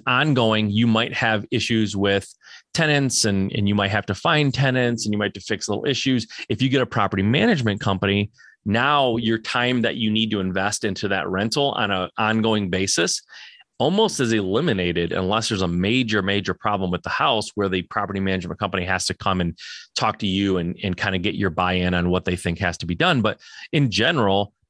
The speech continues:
you can go months and months and months without having to really do anything for your rentals. It's super, super passive. It can be super passive.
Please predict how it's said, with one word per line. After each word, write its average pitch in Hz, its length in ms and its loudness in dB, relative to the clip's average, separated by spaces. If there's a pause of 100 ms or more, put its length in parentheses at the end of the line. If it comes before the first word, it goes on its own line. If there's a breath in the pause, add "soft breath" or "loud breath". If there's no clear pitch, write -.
(140)
you 127 160 2
can 147 200 0
go 98 500 2
months 107 380 0
and 92 100 0
months - 320 -2
and 95 80 2
months - 400 -2
without 98 320 0
having 98 360 -2
to 95 100 -2
really 101 300 0
do 104 500 0
anything 101 720 0
for 101 180 -2
your 98 140 0
rentals. 107 400 -2
It's - 120 -2
super, - 300 -2 (140)
super 233 300 0
passive. - 360 -4
It - 180 -10
can 147 260 2
be 85 140 0
super - 260 -4
passive. - 400 -8